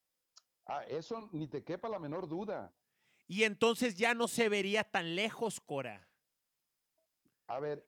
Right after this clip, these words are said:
Speaker 1: es,
Speaker 2: Entonces,
Speaker 1: mira.
Speaker 2: es que, Cora, Raúl, es que aquí está esto, Cora. A ver, mira,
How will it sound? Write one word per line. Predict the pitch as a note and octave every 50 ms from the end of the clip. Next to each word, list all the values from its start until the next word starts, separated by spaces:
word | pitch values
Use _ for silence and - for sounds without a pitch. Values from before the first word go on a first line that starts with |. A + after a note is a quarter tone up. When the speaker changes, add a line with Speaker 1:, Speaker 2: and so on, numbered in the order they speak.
| -
Speaker 1:
es, | - G3 G3+
Speaker 2:
Entonces, | A3 A#3 A#3 A#3+ G3 B3 A#3
Speaker 1:
mira. | A#3 G#3+
Speaker 2:
es | A3 A3+ - -
que, | - B3+ A#3 - -
Cora, | - A3+ A3+ G3 E3 -
Raúl, | - F3 G3 G#3+ A3 G3+ F3+ -
es | G3 G3 -
que | - B3
aquí | - - - A#3+
está | A3 - - - B3 A#3 A#3 A3+
esto, | A3+ A#3 A#3 G#3+ - - - G3+ D#3+ -
Cora. | - G#3 G3+ F3 D3
A | D#3+
ver, | F#3+ F#3+ C#3 G2+ _ _ _ _ _ _ _ _ -
mira, | E3 G3 G3+ D3+ A2